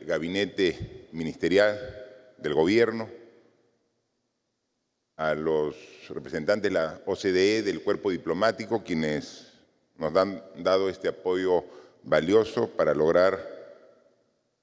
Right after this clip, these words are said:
con este documento, que es una herramienta para seguir trabajando en la lucha contra la corrupción, en el rumbo que nos hemos trazado.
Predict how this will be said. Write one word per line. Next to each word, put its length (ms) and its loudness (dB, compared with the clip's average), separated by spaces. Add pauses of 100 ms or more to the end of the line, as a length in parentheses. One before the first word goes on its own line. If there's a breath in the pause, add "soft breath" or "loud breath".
(140)
con 180 -2
este 180 -2
documento, 580 0
que 220 0
es 380 -10
una 160 -4
herramienta 560 -2
para 180 0
seguir 340 -4
trabajando 1200 -2
en 160 -8
la 100 0
lucha 500 -2 (280)
contra 200 -8
la 120 0
corrupción, 600 0 (140)
en 140 -10
el 100 0
rumbo 480 -2 (500 loud breath)
que 120 -4
nos 180 -4
hemos 160 0
trazado. 420 -2